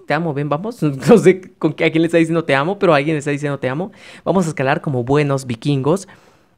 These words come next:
No sé si somos vi-, no creo que seamos vikingos, pero bueno, somos, este, de la época medieval, entonces somos unos guerreros.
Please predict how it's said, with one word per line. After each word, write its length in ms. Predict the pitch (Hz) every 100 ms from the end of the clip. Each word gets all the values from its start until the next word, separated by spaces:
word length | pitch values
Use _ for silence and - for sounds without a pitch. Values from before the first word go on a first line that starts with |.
| _
No 100 | 143
sé 140 | 147 202
si 160 | -
somos 280 | 139 156 139
vi-, 80 | 131
no 140 | 139
creo 120 | 139
que 80 | -
seamos 240 | 123 120 117
vikingos, 400 | - 196 156 -
pero 140 | 127
bueno, 160 | 120 117
somos, 360 | 147 165 165
este, 260 | 123 - 113
de 60 |
la 120 | 110 113
época 300 | - - 131
medieval, 400 | 120 147 196 180
entonces 320 | 160 165 165
somos 260 | 165 170
unos 180 | 170 165
guerreros. 480 | 139 127 120 120